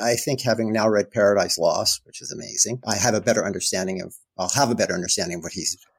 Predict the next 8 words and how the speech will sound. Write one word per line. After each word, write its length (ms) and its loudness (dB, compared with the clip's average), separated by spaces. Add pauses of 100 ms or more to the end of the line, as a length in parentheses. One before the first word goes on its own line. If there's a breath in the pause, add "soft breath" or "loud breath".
(240)
critiquing 500 4
about 300 -4
Milton 460 -6
in 100 -4
his 320 0 (160)
epic 340 2
poem, 320 -4 (120)
Milton. 340 -6